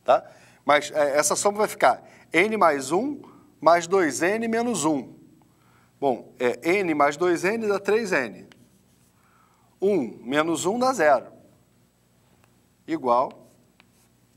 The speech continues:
Bom, esse x, é, saiu quando eu tirei x dos dois lados, ficou só o trinta e seis. E aí, ó,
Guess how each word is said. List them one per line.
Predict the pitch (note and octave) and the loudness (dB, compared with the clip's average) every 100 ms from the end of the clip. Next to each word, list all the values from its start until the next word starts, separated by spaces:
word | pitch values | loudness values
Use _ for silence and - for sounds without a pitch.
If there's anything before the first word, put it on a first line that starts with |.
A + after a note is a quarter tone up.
| _ _ _ _ _ - | _ _ _ _ _ -2
Bom, | D3 B2 | -2 0
esse | C#3+ D#3 | -4 -4
x, | - D#3+ D#3 - - - | -2 -2 -4 -6 -10 -6
é, | B2 A2+ | -4 -4
saiu | - E3+ D3 G3+ | 0 2 2 -2
quando | - D#3 | -4 -4
eu | C#3 | -4
tirei | D3 C3+ - | -4 -4 -4
x | C#3+ C3 | -8 -10
dos | C3 | -8
dois | C3 C#3+ | -6 -2
lados, | D#3+ G3 A3+ - - _ | 0 0 -2 -8 -20 _
ficou | - F3+ G3 | -14 -6 -4
só | G3+ G3+ | -2 -4
o | |
trinta | G#3 G#3 A#3 | -6 -8 -8
e | |
seis. | - C3 G#2+ - - _ _ _ _ _ - | -6 -6 -8 -16 -20 _ _ _ _ _ -6
E | |
aí, | C#3 F#3+ | -2 0
ó, | F3+ | -2